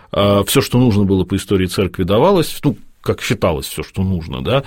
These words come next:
А вот вам история церковной культуры, вот вам краткая история каких-то событий, хронологии, а, но не более того. А Гауган, Гуган тогда, наверное, еще стал одним из первых вузов, в которых,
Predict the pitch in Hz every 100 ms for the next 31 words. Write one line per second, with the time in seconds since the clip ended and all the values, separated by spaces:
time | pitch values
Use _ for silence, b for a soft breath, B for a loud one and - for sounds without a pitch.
0 | B B B - 107 135 135 95 85 90
1 | 95 - - - - 117 98 90 85 -
2 | - - - - - 107 101 92 87 127
3 | 127 220 180 147 107 131 131 110 95 -
4 | B - 131 113 - 101 92 - 107 95
5 | 90 87 95 - - 127 156 208 160 -
6 | 143 139 143 127 104 101 87 B B B
7 | - 104 101 170 131 113 127 110 95 98
8 | 92 82 53 - B B - 98 104 101
9 | 104 95 95 123 226 240 156 139 117 101
10 | 87 - - - 95 107 170 151 135 -
11 | 120 110 110 110 107 98 98 98 - -
12 | 92 - 131 139 101 107 101 - 107 95
13 | - 160 185 143 - 85 135 120